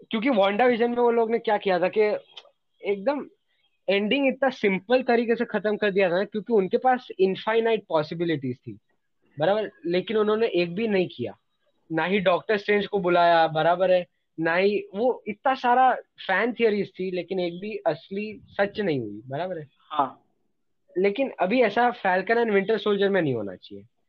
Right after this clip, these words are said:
Speaker 1: कि तुम्हारे पास इतना पूरा, पूरी दुनिया बनाई है तुमने, अभी
Speaker 2: हाँ।
Speaker 1: उसके अंदर तुम, और उसके अंदर तुमने, अ, क्या कहते हैं, अ, higher than humans,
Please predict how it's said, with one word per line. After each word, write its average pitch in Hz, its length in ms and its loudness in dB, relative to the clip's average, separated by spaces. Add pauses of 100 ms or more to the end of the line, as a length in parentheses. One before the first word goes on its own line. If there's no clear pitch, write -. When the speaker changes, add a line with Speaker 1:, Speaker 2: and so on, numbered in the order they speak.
(380)
Speaker 1:
कि 196 240 0
तुम्हारे 175 340 0
पास 214 480 -2
इतना 170 280 -2
पूरा, 196 440 0 (220)
पूरी 202 180 2
दुनिया 170 340 2
बनाई 175 420 2
है 196 120 0
तुमने, 117 360 -8 (600)
अभी 151 140 -2
Speaker 2:
हाँ। 156 140 4
Speaker 1:
उसके 170 180 -2
अंदर 202 280 2
तुम, 202 440 0 (360)
और 180 360 4
उसके 190 240 0
अंदर 214 180 2
तुमने, 214 360 2 (460)
अ, 165 180 4
क्या 208 180 0
कहते 180 240 -2
हैं, 123 120 2 (400)
अ, 147 80 2 (340)
higher 196 300 2
than 214 180 0
humans, 170 480 0